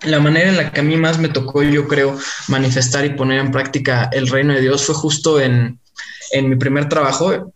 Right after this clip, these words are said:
Eh, yo hace que fue como cinco años más o menos, tuve una enfermedad un poquito fuerte y yo tuve que dejar de, de realizar mi pasión, que era lo que yo más, pues, en, en ese momento disfrutaba hacer. Yo jugaba tenis de toda la vida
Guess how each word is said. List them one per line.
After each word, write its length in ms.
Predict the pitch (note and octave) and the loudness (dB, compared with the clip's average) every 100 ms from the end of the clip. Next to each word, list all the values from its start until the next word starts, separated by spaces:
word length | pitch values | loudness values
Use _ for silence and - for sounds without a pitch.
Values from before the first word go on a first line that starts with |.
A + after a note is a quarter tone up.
| _ | _
Eh, 560 | D3 C3 B2+ B2 A#2 B2 _ | 0 2 2 2 0 -4 _
yo 640 | D3 D3 D3 D#3+ E3 D#3+ | 0 2 4 4 4 2
hace 680 | C#3+ C#3+ D3+ C#3 A#2+ G#2 G2+ _ _ - - _ _ _ _ _ _ _ - | 2 0 2 4 2 0 -4 _ _ -20 -20 _ _ _ _ _ _ _ -8
que 80 | C#3+ | -6
fue 240 | - C3 | -2 -2
como 180 | B2+ A#2+ | 0 2
cinco 360 | B2 C#3+ C#3+ C3 | 2 2 0 0
años 200 | C#3+ D3 | 2 0
más 180 | C#3 | -2
o 20 | C3+ | -2
menos, 400 | C3 D3+ A3 - - - - - - | 0 0 -2 -6 -10 -12 -14 -14 -2
tuve 160 | D3+ | 2
una 140 | D#3 D3+ | 2 2
enfermedad 440 | C#3 C3 C3 C3+ | 0 0 0 0
un 120 | C#3+ | 0
poquito 260 | D3 D3 D#3+ | 0 -2 -2
fuerte 460 | F3 D3+ D3 E3+ - - - _ | 0 0 0 -2 -6 -14 -16 _
y 160 | D3 | 0
yo 160 | C#3 D3 | 2 0
tuve 260 | D3+ D3 D3 | 2 2 2
que 120 | C#3 | 2
dejar 400 | B2+ B2+ C3+ C3+ | 2 0 0 0
de, 420 | C3+ B2 A#2 - | 2 2 2 0
de 120 | C#3 | -2
realizar 420 | C3 C3 C#3 D3 C#3 | 0 0 0 0 0
mi 80 | |
pasión, 560 | C#3+ B2+ B2 C3+ C3+ B2+ | -2 -2 -2 -2 -4 -4
que 100 | D3 | -2
era 100 | C#3 | 0
lo 140 | C3+ B2+ | 0 0
que 100 | B2 | 0
yo 100 | B2+ | 2
más, 380 | B2+ - - _ | 0 -4 -8 _
pues, 160 | D#3 D3 | -2 0
en, 180 | C3 C3 | 0 0
en 240 | A#2 C3+ | 2 2
ese 140 | C3 C#3+ | 2 2
momento 460 | C3 B2+ B2+ C3+ | 2 2 0 0
disfrutaba 420 | C3+ C3 B2 C3 | 0 0 0 0
hacer. 260 | C3 C3 C3 | 0 0 0
Yo 140 | C#3+ | -2
jugaba 380 | C#3 C3+ B2+ C3 | 0 0 2 0
tenis 260 | C3 B2+ B2+ | 0 0 2
de 100 | A#2+ | 0
toda 160 | B2+ | 0
la 100 | B2+ | 2
vida 280 | B2+ C3 F#3+ | 2 2 0